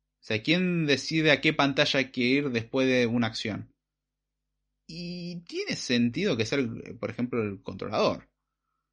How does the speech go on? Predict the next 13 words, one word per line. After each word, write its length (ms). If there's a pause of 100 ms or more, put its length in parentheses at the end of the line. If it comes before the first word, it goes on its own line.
(440)
¿Y 380
el 140
manejo 380
de 120
red? 220
O 520
sea, 160
¿quién 160
hace 200
las 140
peticiones 500
a 20
internet? 480